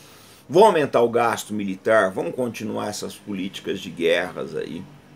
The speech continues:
tá? Vão continuar a-, é, é, é, desafiando os chineses, russos, iranianos, e essa coisa só vai piorar, porque a tendência, qual é o problema? Os Estados Unidos estão enfrentando aí, vai,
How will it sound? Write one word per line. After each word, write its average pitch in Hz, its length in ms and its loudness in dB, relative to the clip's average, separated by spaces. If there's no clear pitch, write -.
tá? - 80 -4
Vão 160 200 0
continuar 113 760 -2
a-, 101 100 -6
é, 76 240 0
é, 80 540 0
é, 71 640 -4
desafiando 113 560 -2
os 98 60 -12
chineses, 95 720 0
russos, 104 400 -8
iranianos, 98 520 0
e - 60 -8
essa - 160 -8
coisa 320 240 -8
só 294 140 -12
vai 294 140 -6
piorar, 151 380 -2
porque 220 160 -2
a 226 60 4
tendência, 185 760 -2
qual 269 160 0
é 262 40 4
o 254 80 0
problema? 117 360 0
Os 107 80 -10
Estados 190 240 -4
Unidos 180 180 -8
estão 175 140 -8
enfrentando 117 480 -6
aí, 87 80 -2
vai, 90 220 -4